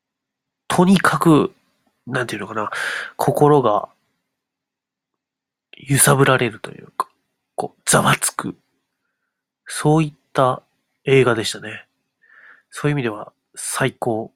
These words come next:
だと思います。えっと、昔、リリー・シュシュとか、えー、そういった映画を見た時も同じようにざわつきましたし、あとは何だろうな、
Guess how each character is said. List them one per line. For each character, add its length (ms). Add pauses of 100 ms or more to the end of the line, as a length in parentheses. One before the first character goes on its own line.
(100)
だ 120
と 120
思 100
い 20 (240)
ま 80
す。 120 (960)
え 140
っ 40
と、 600
昔、 840 (720)
リ 220
リ 220
ー・ 20
シ 160
ュ 20
シ 140
ュ 40
と 80
か、 220 (1700)
え 600
ー、 20
そ 160
う 40
い 40
っ 40
た 180
映 80
画 120
を 40
見 100
た 120
時 240
も 240 (720)
同 260
じ 120
よ 100
う 40
に 160
ざ 180
わ 120
つ 220
き 160
ま 140
し 60
た 100
し、 320 (680)
あ 120
と 100
は 60
何 160
だ 80
ろ 100
う 20
な、 340